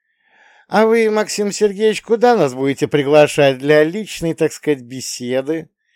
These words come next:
Если в кафе, то имейте в виду, я люблю вкусно поесть». Проверяющий, слегка усмехнувшись,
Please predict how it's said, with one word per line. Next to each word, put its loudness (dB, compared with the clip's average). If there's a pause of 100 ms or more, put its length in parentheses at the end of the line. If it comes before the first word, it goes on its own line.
(260)
Если 0
в -4
кафе, 2
то 0
имейте -4
в -2
виду, 0
я 4
люблю -2
вкусно -10
поесть». -10 (1600)
Проверяющий, -6
слегка -8
усмехнувшись, -12